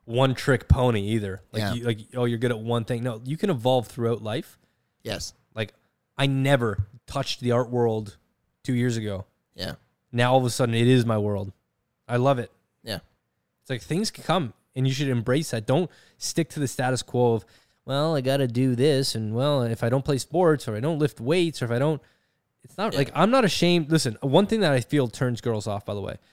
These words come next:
Speaker 1: is how I often talk about how, "Oh, I'm not a foodie, I can't cook," and blah, blah, blah. But I,
Speaker 2: Like, I
Speaker 1: I'm
Speaker 2: don't.
Speaker 1: not, man.
Speaker 2: <laughs> I
Speaker 1: I
Speaker 2: just
Speaker 1: don't.
Speaker 2: don't.
Speaker 1: Straight up,
Speaker 2: <laughs>
Speaker 1: don't. If you're interested, like, don't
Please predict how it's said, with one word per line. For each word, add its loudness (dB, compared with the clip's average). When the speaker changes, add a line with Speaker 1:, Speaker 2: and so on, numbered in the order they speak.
Speaker 1:
is -4
how 2
I 4
often 0
talk -10
about -4
how, -4
"Oh, 0
I'm -2
not -4
a -4
foodie, -2
I -2
can't -6
cook," -2
and -8
blah, -4
blah, -
blah. -2
But -4
I, 0
Speaker 2:
Like, 0
I 6
Speaker 1:
I'm 8
Speaker 2:
don't. 4
Speaker 1:
not, -6
man. -4
Speaker 2:
<laughs> -14
I 0
Speaker 1:
I 6
Speaker 2:
just -2
Speaker 1:
don't. 6
Speaker 2:
don't. 4
Speaker 1:
Straight 2
up, 0
Speaker 2:
<laughs> 6
Speaker 1:
don't. 2
If -6
you're 0
interested, 4
like, -2
don't 2